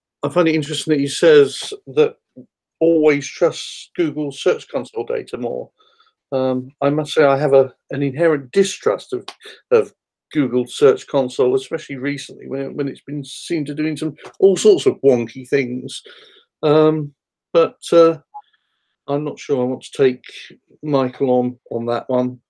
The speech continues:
Um, you know, maybe there is a, uh,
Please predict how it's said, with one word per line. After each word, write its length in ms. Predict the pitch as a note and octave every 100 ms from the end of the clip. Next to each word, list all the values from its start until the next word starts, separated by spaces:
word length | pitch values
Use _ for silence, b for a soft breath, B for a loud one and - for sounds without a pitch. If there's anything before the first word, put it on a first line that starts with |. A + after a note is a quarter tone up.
| -
Um, 380 | A#2+ A#2 A#2 A2+ _
you 100 | C3
know, 140 | G#2+
maybe 320 | A2+ A#2 B2
there 220 | B2 A#2+ A2+
is 120 | G#2+
a, 160 | A#2 A2+ b b b -
uh, 240 | A2+ A2